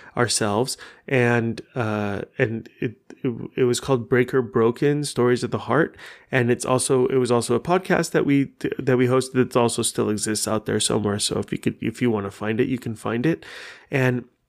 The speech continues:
anyway, it was really cool and super fun. And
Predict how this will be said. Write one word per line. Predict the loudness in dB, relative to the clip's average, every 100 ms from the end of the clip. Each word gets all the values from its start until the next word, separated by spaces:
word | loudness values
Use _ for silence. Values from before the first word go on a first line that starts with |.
| _ _
anyway, | 0 2 2 2
it | 2
was | 2 2
really | 0 2 0
cool | 2 2
and | 2 0
super | 0 2 2
fun. | 2 0 0 -4 -12 -20 -10
And | -2 2 4 2